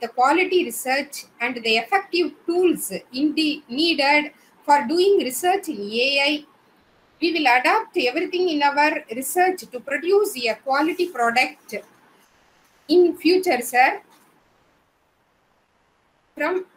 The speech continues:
your lecture, the participants have gained more knowledge that we will incorporate in future, sir. Um, I thank, uh, uh, Doctor Preetha Charan Madam for, uh,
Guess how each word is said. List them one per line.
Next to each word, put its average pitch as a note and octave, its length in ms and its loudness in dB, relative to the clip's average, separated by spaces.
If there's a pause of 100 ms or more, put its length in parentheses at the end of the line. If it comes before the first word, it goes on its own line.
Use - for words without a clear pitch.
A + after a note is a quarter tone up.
(880)
your D#4 260 -4
lecture, F4 520 -4
the C4 80 -2
participants E4+ 880 -2
have D4 300 -2 (360)
gained C#4+ 500 0 (400)
more E4 460 -2
knowledge C#4 720 0 (640)
that D4+ 280 0
we D4+ 280 -4
will D4 220 -4
incorporate E4 680 -2
in E4 220 -2
future, E4 600 -2
sir. C4+ 360 2 (1040)
Um, A#3 320 -4 (100)
I D4+ 380 0
thank, E4 500 2
uh, G3+ 340 2 (280)
uh, G#3 280 -10
Doctor C4+ 500 -2 (100)
Preetha F4+ 380 -2
Charan D4+ 340 0
Madam C#4+ 460 0 (120)
for, D4 440 2
uh, G3+ 160 0